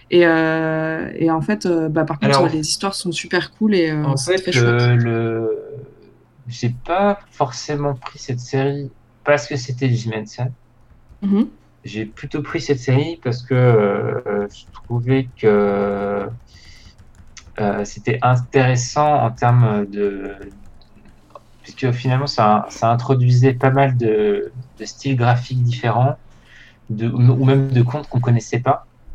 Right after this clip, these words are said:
Speaker 2: Donc je me suis
Speaker 1: Ouais.
Speaker 2: dit, pour les gens qui... Euh, euh, disons que je me suis dit, ça fera découvrir aux gens,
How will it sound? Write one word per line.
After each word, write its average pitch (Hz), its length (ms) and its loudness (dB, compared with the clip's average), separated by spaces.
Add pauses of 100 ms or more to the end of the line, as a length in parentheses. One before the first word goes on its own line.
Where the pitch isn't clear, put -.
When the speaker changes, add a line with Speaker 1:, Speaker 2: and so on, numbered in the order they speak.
(100)
Speaker 2:
Donc 110 140 -6
je 117 60 -8
me 117 60 -10
suis 214 120 6
Speaker 1:
Ouais. 190 140 6
Speaker 2:
dit, 151 180 -6
pour 127 200 0
les 123 140 6
gens 135 380 4 (600)
qui... 117 340 -2
Euh, 98 160 0 (360)
euh, - 40 -12 (840)
disons 120 300 -2
que 139 60 0
je 120 100 0
me 120 40 4
suis - 120 -2
dit, 147 100 -8
ça 147 120 -2
fera 123 160 0
découvrir 127 640 4
aux 117 100 6
gens, 123 300 4